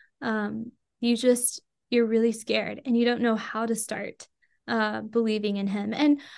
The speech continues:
an honest prayer like that is a beautiful thing. It's a, God wants to hear, um,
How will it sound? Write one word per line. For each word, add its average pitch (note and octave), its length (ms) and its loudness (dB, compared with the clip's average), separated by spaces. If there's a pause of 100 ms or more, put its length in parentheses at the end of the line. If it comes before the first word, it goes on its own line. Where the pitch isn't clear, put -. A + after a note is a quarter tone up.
(160)
an C4 300 4
honest F4 480 0
prayer C4+ 340 2
like A3 280 -2
that - 380 -4
is A3+ 360 0 (260)
a B3+ 80 2
beautiful B3 540 4
thing. - 460 -8
It's B3+ 180 -6
a, C4 220 0 (240)
God C#4+ 280 2
wants C#4 320 0
to B3 100 0
hear, G#3+ 500 -6 (400)
um, A3+ 640 -4